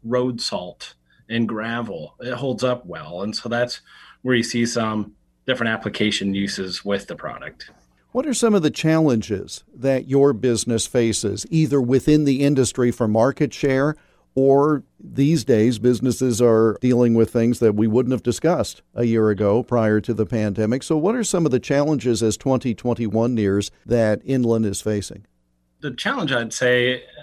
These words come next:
Speaker 1: and it's not necessarily a bad challenge, but is the market is conditioned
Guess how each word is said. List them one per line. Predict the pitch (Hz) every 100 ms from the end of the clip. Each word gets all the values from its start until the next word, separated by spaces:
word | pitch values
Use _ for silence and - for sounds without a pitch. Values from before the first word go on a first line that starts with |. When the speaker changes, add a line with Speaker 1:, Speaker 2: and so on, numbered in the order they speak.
| - 151
Speaker 1:
and | 127
it's | 139 131 -
not | 180 - _ _ _ -
necessarily | 127 120 113 117 110 92
a |
bad | 92 110 117 120
challenge, | - 98 92 101 101 -
but | 107 110 - - - - -
is | 131 110
the | 131
market | 139 175 - 147 127 135
is | 123 120 117 107 - - 135 - - -
conditioned | 135 123 127 127 120 92 104